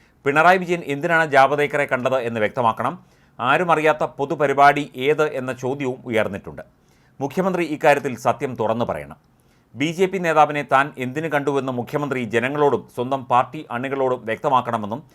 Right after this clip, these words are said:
കെ സുധാകരൻ പറഞ്ഞു. ജാവദേക്കറുമായി മുഖ്യമന്ത്രിക്ക് ബന്ധമുണ്ടെന്നാണ് ഇതിലൂടെ വ്യക്തമാകുന്നത്. സംസ്ഥാനത്ത് പോളിംഗ് കുറഞ്ഞത് യു ഡി എഫിന് ഒരിക്കലും തിരിച്ചടിയല്ല. യു ഡി എഫിന് മികച്ച ഭൂരിപക്ഷം ലഭിക്കുമെന്നും കെ സുധാകരൻ പറഞ്ഞു. അതേസമയം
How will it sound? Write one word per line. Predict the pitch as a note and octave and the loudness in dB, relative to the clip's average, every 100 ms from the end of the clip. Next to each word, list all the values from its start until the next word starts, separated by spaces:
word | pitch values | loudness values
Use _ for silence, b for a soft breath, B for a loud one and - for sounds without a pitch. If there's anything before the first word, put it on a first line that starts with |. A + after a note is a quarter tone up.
| b - | b -6
കെ | B2+ | -6
സുധാകരൻ | - G#2 A2 F#2+ E2 E2 | -4 -4 -4 -4 -8 -12
പറഞ്ഞു. | D2+ D2 _ _ b b b b | -12 -18 _ _ b b b b
ജാവദേക്കറുമായി | G#2+ A#2 B2 C3+ C#3 C3 C#3 | 2 4 4 -2 -2 -2 -4
മുഖ്യമന്ത്രിക്ക് | B2 D3 C#3+ C3+ B2+ C3 | -6 -8 -6 -6 -4 -2
ബന്ധമുണ്ടെന്നാണ് | B2 B2 D3 D3 C3 B2+ B2+ | 0 0 -2 0 0 0 -4
ഇതിലൂടെ | B2+ A#2 C3 A#2+ | -6 -4 0 0
വ്യക്തമാകുന്നത്. | G#2+ - G2+ F2+ E2 E2 F2 _ _ b b b | -2 -2 -4 -4 -8 -14 -14 _ _ b b b
സംസ്ഥാനത്ത് | A#2+ A#2+ B2+ B2 C3 | -8 -2 0 0 -4
പോളിംഗ് | B2 B2 C3+ C#3 | -4 -2 -2 -2
കുറഞ്ഞത് | B2+ C3 C3 D3+ | -2 0 -2 -4
യു | C3+ C3 | -4 -6
ഡി | |
എഫിന് | C3+ - A#2 | -6 -4 -8
ഒരിക്കലും | G#2 A#2+ B2 C#3 | -6 -8 -6 -6
തിരിച്ചടിയല്ല. | A2+ G2+ F#2+ F#2 D#2 D#2 _ _ b b b C#3+ | -6 -10 -8 -8 -8 -12 _ _ b b b -4
യു | D#3+ | 0
ഡി | F3+ | 2
എഫിന് | F3+ D3+ | 0 -4
മികച്ച | A2 B2+ D#3 D#3+ | -4 -2 -2 -2
ഭൂരിപക്ഷം | D#3 C3 D3+ D3+ D3+ C3 | -4 -2 0 -2 -4 -6
ലഭിക്കുമെന്നും | B2+ B2 D3+ B2 G#2+ - | -6 -6 -8 -8 -8 -6
കെ | C3 | -6
സുധാകരൻ | C3 G#2+ G2+ F2 E2 D#2+ | -4 -2 -2 -2 -10 -12
പറഞ്ഞു. | D2+ D2+ _ _ _ b b b b | -12 -16 _ _ _ b b b b
അതേസമയം | G#2+ A2+ A#2 B2+ | -4 -4 -4 -6